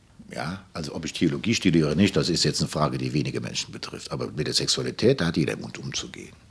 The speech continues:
Und damit auch mit dem eigenen Leib. Und, äh, wie sehe ich den Leib und was hat er für eine Bedeutung? Das ist einfach, weil es jeden Menschen angeht. Ähm, und nun das nochmal zu sagen, ein Geschenk Gottes ist, ist das eben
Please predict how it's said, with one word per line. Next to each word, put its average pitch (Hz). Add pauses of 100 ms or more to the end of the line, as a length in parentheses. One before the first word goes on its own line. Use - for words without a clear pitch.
(600)
Und 82
damit 73
auch 90
mit 95
dem 98
eigenen 90
Leib. 64 (520)
Und, 73
äh, 73
wie 85
sehe 113
ich -
den 69
Leib 60
und 65
was 67
hat -
er 82
für -
eine 67
Bedeutung? 67
Das -
ist -
einfach, 80
weil 80
es 76
jeden 95
Menschen 76
angeht. 104 (680)
Ähm, 82
und 80 (180)
nun 90
das 71
nochmal 76
zu -
sagen, 85
ein 76
Geschenk -
Gottes -
ist, -
ist -
das 90
eben 85